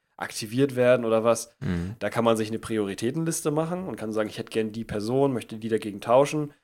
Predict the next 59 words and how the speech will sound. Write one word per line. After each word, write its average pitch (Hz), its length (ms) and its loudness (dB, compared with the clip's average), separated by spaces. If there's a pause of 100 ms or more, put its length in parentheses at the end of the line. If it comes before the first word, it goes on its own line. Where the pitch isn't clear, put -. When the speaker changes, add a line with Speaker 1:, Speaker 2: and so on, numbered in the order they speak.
(120)
Speaker 1:
Wenn 104 100 -10
das 110 160 4
nicht 123 140 -2
funktioniert, 120 540 -4
dann 110 100 -4
möchte 101 160 -10
ich - 100 -16
ge-, 113 140 -4
gerne 104 340 -2
die 123 140 -4
Person 135 300 0
dagegen 123 280 -2
tauschen 117 360 2
und 110 60 -2
so. 113 140 -2
So 107 100 -4
kann 110 140 -4
man 113 80 2
sich 104 160 -4
eine, 110 220 0 (560)
eine, 101 580 2
ähm, 95 400 -6
ja, 92 80 -8
ich - 60 -10
glaub, 95 100 -10
das 101 100 -4
ist 104 120 -4
das, - 220 -4
das - 180 -10
ist 120 100 -4
sogar 107 160 2
das 92 180 -4
Waiver 92 360 -2
Wire, 87 240 -2
glaub 85 260 -6
ich, 87 160 -10
auf - 140 -12
dem 95 140 -8
man 87 180 -8
dann, 90 240 -12
das - 160 -10
man 92 100 -6
quasi 90 280 -8
aufbaut 90 460 -4
in 95 60 -12
dem 90 100 -8
Moment. 85 300 -10
Also 92 160 -8
man 92 100 0
Speaker 2:
Ja, 92 120 8
so 98 100 2
ein 98 60 2
Speaker 1:
sagt, 95 140 -4
Speaker 2:
Protokoll 104 440 4
Speaker 1:
ich 92 60 6
hätte 87 60 6
Speaker 2:
halt, 87 120 2
ne? 98 40 2
Speaker 1:
gern 95 240 -2